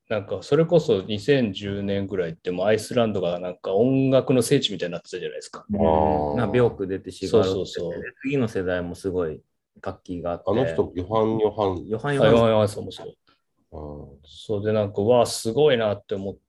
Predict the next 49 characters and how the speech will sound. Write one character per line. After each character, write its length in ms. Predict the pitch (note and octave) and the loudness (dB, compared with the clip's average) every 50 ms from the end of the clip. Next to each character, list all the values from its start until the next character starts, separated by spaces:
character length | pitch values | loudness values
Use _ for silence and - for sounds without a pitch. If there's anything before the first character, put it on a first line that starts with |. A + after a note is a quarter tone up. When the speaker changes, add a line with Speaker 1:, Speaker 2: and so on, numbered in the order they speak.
| _ | _
Speaker 1:
て、 160 | - C#3+ A#2+ A#2 | -2 2 4 4
や 80 | A#2+ | 4
っ 20 | A#2 | 6
ぱ 160 | - G#2 G2 | 4 0 0
そ 140 | - - C#3 | 2 0 0
れ 100 | C#3 C3+ | 2 2
に 320 | C3+ C3 B2+ B2+ C3 - | 2 2 2 0 0 0
憧 320 | B2+ G#2+ G#2+ - A#2+ B2 A#2+ A#2 | -2 -4 -4 -2 0 4 4 4
れ 80 | A2+ | 4
て 80 | A2+ - _ | 2 -4 _
た 280 | - F2 E2 F2 - _ _ _ _ | -6 -6 -6 -6 -8 _ _ _ _
世 280 | _ - - - A2 G2+ | _ -16 -6 -4 -2 2
代 200 | G2 F#2+ G2 F#2+ | 4 4 4 4
な 120 | F2+ F2 | 2 -2
ん 80 | E2+ E2 | -4 -4
で、 80 | E2 | -6
思 180 | E2+ E2 E2+ E2 | -8 -8 -8 -10
い 40 | E2 | -10
っ 20 | - | -12
き 120 | - - | -10 -6
り。 20 | - | -4
Speaker 2:
は 120 | D#2+ D2 | -4 -4
い 20 | C#2 | -4
は 20 | |
い 40 | C2+ - D#2+ C#2+ C2+ C2+ D2 D2+ C#2 - | -8 -10 -10 -10 -10 -10 -10 -10 -4 0
は 160 | G2+ F#2+ F2 | 0 0 0
い。 40 | F2 | -2
Speaker 1:
は 40 | G2 | -6
い。 80 | - - _ _ _ _ _ _ _ _ _ _ _ | -12 -16 _ _ _ _ _ _ _ _ _ _ _
そ 180 | _ - - C#3+ | _ 0 4 6
う、 20 | |
だ 60 | C3+ B2+ | 6 6
か 20 | A2 | 6
ら 40 | - | 6
熊 220 | C#3+ C#3 D3 D3 | 6 6 8 8
沢 160 | D3 D3+ C#3 | 8 8 6
君 160 | D3+ D3 C#3 | 6 6 6
の 80 | C#3 C3+ | 6 4
と 100 | C3 A2+ | 2 0
か 100 | - - - | -4 -4 -4
超 220 | - - G2+ F#2+ | 0 0 0 0
面 200 | F2+ G2 G2 G2+ F#2 | 0 -2 -2 -2 -4
白 180 | - A2 G2 F2 | -4 -4 -4 -4
い 20 | |
な 120 | E2+ E2 | -4 -6
と 80 | D#2+ - | -8 -10
思 100 | E2+ E2 | -12 -14
っ 20 | |
て 280 | - _ - E2 D2 - | -14 _ -12 -12 -12 -12